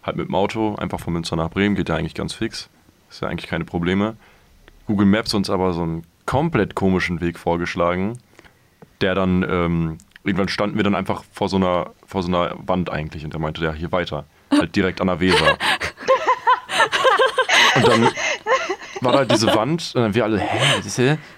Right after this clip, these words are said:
Speaker 1: Und dann war das halt so eine Fährenanlegestelle, halt auch Autofähre und sowas. Aber es war halt schon relativ spät, weil wir eh schon ein bisschen spät dran waren. Und dann standen wir da vor dieser Wand, die, wo irgendwie eine Fähre fahren soll. Halt natürlich fahren wir nicht mit der Fähre und die fuhr auch, glaub ich, gar nicht mehr.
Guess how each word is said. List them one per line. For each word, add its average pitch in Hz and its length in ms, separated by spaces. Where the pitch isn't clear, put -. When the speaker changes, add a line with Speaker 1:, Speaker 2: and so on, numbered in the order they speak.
Speaker 1:
Und 101 80
dann 95 120
war 107 80
das 107 220
halt 101 180
so 104 60
eine 98 220
Fährenanlegestelle, 92 1400
halt 85 260
auch - 220
Autofähre 87 580
und 82 120
sowas. 82 340
Aber 82 100
es 82 120
war 90 80
halt 85 100
schon 87 140
relativ 87 300
spät, 101 340
weil 87 140
wir 87 100
eh 87 40
schon 92 140
ein - 20
bisschen 90 180
spät 95 260
dran 98 160
waren. 104 280
Und 95 180
dann 92 280
standen 104 320
wir 107 80
da 113 240
vor 117 180
dieser 104 420
Wand, 110 400
die, 98 360
wo 101 80
irgendwie 104 240
eine 90 80
Fähre 117 300
fahren 135 280
soll. 135 380
Halt 87 200
natürlich 90 460
fahren 90 180
wir 90 60
nicht 175 80
mit 87 100
der 85 60
Fähre 98 220
und 87 100
die 85 40
fuhr - 240
auch, 87 140
glaub 95 160
ich, 85 80
gar 90 140
nicht 95 120
mehr. 101 220